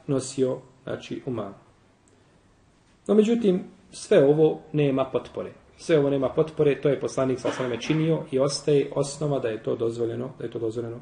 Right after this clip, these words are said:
činiti. Imam Nevevi je žestoko osudio i nazvao da su ove, sva mišljenja sva batil, da su batil, da su, znači, ništavna, da nemaju svoje osnove.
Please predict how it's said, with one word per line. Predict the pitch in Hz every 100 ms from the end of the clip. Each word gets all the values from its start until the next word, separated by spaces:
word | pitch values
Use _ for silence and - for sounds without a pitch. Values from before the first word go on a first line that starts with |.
| -
činiti. | - 123 117 117 -
Imam | 131 117
Nevevi | 120 120
je | 113
žestoko | 107 - 120 117 113
osudio | 110 131 131 160 170 - -
i | 131
nazvao | 131 120 117
da | 117
su | - 123
ove, | 123 123 -
sva | - 123
mišljenja | 120 - 117
sva | - 117
batil, | 117 110 117 104 - _
da | 120
su | -
batil, | 113 127 127 139 135 - - _ -
da |
su, | -
znači, | 117 117
ništavna, | 127 127 120 117
da | 107
nemaju | 107 110 113 123 - _ _ _ _ _ -
svoje | - - 113 110 - - _ _ _ _ _ -
osnove. | 127 - 123 107